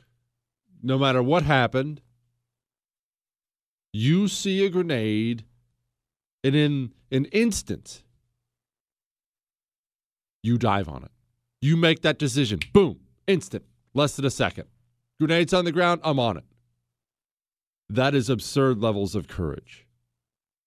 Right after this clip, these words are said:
But it's also a decision you made in an instant. What's funny is you talk to the guys who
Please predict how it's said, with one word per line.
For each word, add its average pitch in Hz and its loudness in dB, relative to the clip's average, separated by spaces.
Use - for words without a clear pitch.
But 143 2
it's 151 0
also 175 2
a 170 0
decision 135 -2
you 127 -2
made 95 -2
in 139 0
an 139 0
instant. - -4
What's 139 2
funny 180 2
is 123 0
you 127 0
talk 151 0
to 123 0
the 110 -2
guys 117 0
who 101 -2